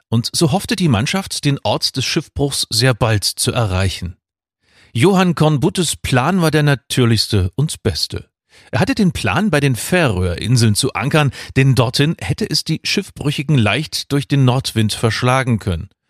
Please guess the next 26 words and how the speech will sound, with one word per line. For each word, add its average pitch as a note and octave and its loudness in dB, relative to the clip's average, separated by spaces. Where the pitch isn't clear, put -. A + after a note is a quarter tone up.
Und B2 2
wenn D#3 4
er G3 2
sich E3+ -2
Gewissheit A2+ 0
darüber A2 2
verschafft C3 -2
hätte, A#2+ 2
dass A2 0
sie G2+ 2
in A2 0
keinen B2 2
Hafen A2+ 0
dieser F#2 0
Breiten A2+ -4
eingelaufen G2 -4
waren, G2+ 0
wollte E3+ 2
er G3 0
seine D#3+ 2
Nachforschungen C#3+ 0
über D3+ -4
die F3 0
Nordsee D#3 2
hinaus B2+ 4
ausdehnen. F2 -6